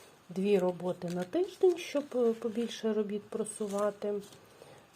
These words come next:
От, трошки перетасую. Зараз я вам покажу, як я пронумерувала свої роботи і на якому вони етапі. І трошки пограємо в гру. Не знаю, як довго.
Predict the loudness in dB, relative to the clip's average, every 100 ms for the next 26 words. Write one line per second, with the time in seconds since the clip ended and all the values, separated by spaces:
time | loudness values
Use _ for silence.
0 | -12 -2 -2 -2 -8 -18 -16 -10 -10 -10
1 | -12 -10 -6 -6 -6 -6 -8 -6 -2 -2
2 | 0 -2 0 0 -2 -4 0 0 2 0
3 | 0 -4 -6 -2 -4 -2 -4 -4 -12 -18
4 | -12 -6 -2 -4 -4 -6 -4 -6 -2 0
5 | 2 0 0 -2 -2 -4 -4 -6 -10 -10
6 | -8 -8 -2 0 0 2 2 0 -14 -20
7 | -18 -18 -20 -10 0 2 4 0 -2 2
8 | 4 4 0 0 0 -2 -6 -8 -4 -4
9 | -4 -12 -16 -18 -20 -20 -20 -20 -20 -20
10 | -20 -20 -20 -14 -14 -2 4 4 4 2
11 | 2 0 -4 -4 -8 -6 -2 0 0 -2
12 | -6 -6 -2 -2 -2 -4 -4 -2 -2 0
13 | 0 -2 0 -2